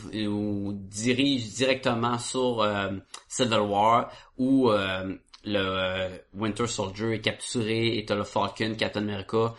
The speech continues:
qui sont en train de parler et qui mentionnent l'implication de Ant-Man dans leur future équipe, mettons.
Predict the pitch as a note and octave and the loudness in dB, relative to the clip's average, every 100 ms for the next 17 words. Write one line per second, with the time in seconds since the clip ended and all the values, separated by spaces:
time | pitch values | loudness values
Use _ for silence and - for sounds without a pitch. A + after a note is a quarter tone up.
0 | - - - A#2+ A2+ G2+ G2+ G#2+ A2+ A2 | -16 -20 -10 -6 -2 -2 -2 -2 -2 -2
1 | G2+ G2+ A#2 B2 D3+ C#3+ C3+ A#2+ A2+ A2 | -2 0 0 2 2 2 4 2 2 -2
2 | A#2 A#2 A2+ - - _ G#2 G2 A2 G#2 | -2 -2 -2 -6 -14 _ -8 -4 -4 -4
3 | - A#2 G2+ A#2+ A#2 G#2 G2 G2+ G2 G2 | -2 0 0 0 0 2 0 0 -4 -4
4 | G2+ G#2 G2 G2 F#2+ F#2+ F#2 - - - | -2 -4 -2 -2 -2 -4 -10 -14 -20 -16
5 | - G#2 - G2+ G2+ G2+ G2+ A#2 - - | -10 -10 -6 -6 -4 -6 -12 -12 -14 -14
6 | A#2 - - | -16 -16 -18